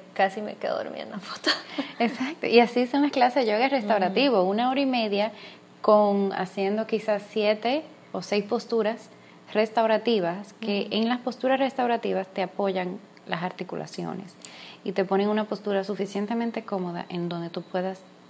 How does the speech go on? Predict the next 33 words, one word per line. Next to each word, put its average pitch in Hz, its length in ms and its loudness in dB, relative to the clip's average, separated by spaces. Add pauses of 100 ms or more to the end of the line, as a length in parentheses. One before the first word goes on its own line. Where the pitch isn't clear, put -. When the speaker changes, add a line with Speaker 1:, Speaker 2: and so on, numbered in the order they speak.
(260)
Speaker 2:
suavizar 175 640 0
tu - 120 -10
cuerpo. - 340 -4 (300)
Speaker 1:
¿Y 262 440 0
esa 269 220 2
postura 302 420 4 (100)
por 247 180 4
cuánto 254 320 2
tiempo 262 280 2
la 226 160 4
tengo 226 220 -2
que 233 100 0
mantener? 214 540 -4 (920)
Speaker 2:
Puede 262 220 8
ser 269 320 4
diez 226 260 2
minutos, 226 500 0
quince 208 320 -4
minutos. 202 460 -2 (460)
Hay 214 140 6
posturas 233 440 2
que 220 80 -4
son 208 140 -4
más 214 140 -2
cómodas 208 420 -2
de 196 60 -6
sostener 185 560 -6
por - 180 -8
más 190 180 -4
tiempo. 240 460 -4 (520)
Hay 202 100 2
posturas 214 500 0
que 202 320 -4